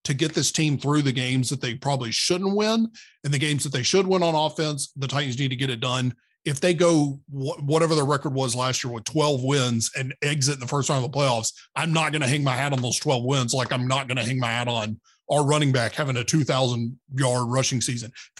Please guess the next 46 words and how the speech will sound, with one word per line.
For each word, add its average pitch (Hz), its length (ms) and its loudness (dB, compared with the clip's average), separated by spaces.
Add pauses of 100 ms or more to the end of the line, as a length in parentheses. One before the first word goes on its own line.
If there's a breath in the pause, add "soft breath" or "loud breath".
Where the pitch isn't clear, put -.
he 160 60 2
does, 214 600 2 (300)
I'll 143 160 0
be 147 80 0
the 143 100 0
first 180 300 2
one 202 160 4
on 196 100 2
Twitter 185 320 2
that's 123 220 -6
like, 127 200 -6
"Hell 175 300 2
yeah, 165 280 2
two 170 240 -2
K, 196 280 4
the 165 100 2
man 151 240 2
deserves 170 440 2
it." 185 180 0 (380)
But 131 120 -2
I 127 120 2
want 156 380 2
that 160 180 2
tacked 147 320 0
onto 135 160 0
something 131 320 -2
else 113 240 -2
because 127 260 -4
I'm 147 140 2
not 156 240 0
gonna 143 160 0
get 139 160 0
up 139 140 -2
next 127 240 -2
season 131 280 -2
and 120 60 -6
be 123 80 -4
like, 117 240 0 (320 loud breath)
"Well, 143 120 -4
thank 175 360 0
God 151 260 2
Derrick 135 280 0
Henry 139 260 0
got 127 240 -2
two 143 200 2
K, 120 440 -2